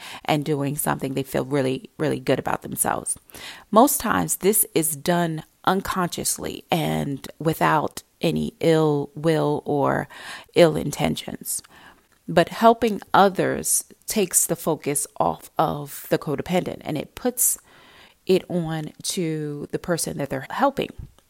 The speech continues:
The codependent loves to feel needed,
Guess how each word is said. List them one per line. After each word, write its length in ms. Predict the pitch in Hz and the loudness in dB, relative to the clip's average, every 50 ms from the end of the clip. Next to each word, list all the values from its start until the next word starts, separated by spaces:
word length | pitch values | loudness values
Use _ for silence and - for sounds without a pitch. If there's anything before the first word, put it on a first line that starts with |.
| _ _ _ _ _ _ | _ _ _ _ _ _
The 200 | 202 180 - 175 | -6 -2 -2 -2
codependent 760 | - - - 196 165 175 - 196 196 165 165 165 175 - - - - _ _ _ | -2 -2 -2 -2 -2 -2 -2 -2 -2 0 0 -2 -2 -4 -6 -12 -20 _ _ _
loves 500 | 151 147 143 147 160 165 165 160 - - - | -12 -8 -6 -4 -2 -2 -2 -2 -4 -4 -4
to 100 | 170 160 | -4 -4
feel 320 | - - - 160 151 143 | -4 -2 -2 -2 0 0
needed, 540 | 151 165 196 208 226 226 220 214 208 - | 0 0 0 2 2 2 2 2 0 -4